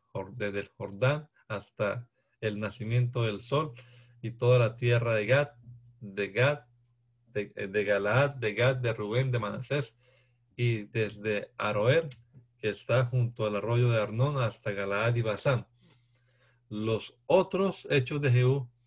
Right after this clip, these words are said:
y todas sus obras y hazañas se hallan registradas en el libro de las crónicas de los reyes de Israel. Cuando Jehú se reunió con sus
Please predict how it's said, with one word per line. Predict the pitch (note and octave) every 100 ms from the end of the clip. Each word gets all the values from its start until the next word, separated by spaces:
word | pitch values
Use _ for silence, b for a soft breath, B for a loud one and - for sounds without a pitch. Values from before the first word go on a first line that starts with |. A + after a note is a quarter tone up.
| _
y | A2+ G#2
todas | A2+ B2 A#2+
sus | A#2 B2+
obras | C3 C#3 B2+ A#2+
y |
hazañas | G#2+ A2 C#3+ D3+ D3+ - b b
se | _ - G#2
hallan | G#2+ B2 B2 A#2+
registradas | C3 C3+ C3 - - A#2+ A2+ B2 A#2+ - _ _
en | G#2+ G2
el | F#2+
libro | A2 A#2 A#2
de | G#2+
las | F#2+ -
crónicas | - A#2 A#2+ A#2+ A#2 - _ b b b _
de | G#2+
los | G2 F#2 F2+
reyes | A2 G#2+ A2 G2
de | G#2
Israel. | G2+ F#2+ G#2 A2+ G#2 - _ _ _ _ _ _ _ _ _ _
Cuando | C3+ C3+ C3+ B2
Jehú | B2+ E3 G3
se | G3
reunió | E3+ D3 C3+ D3
con | D#3+ D3+
sus | E3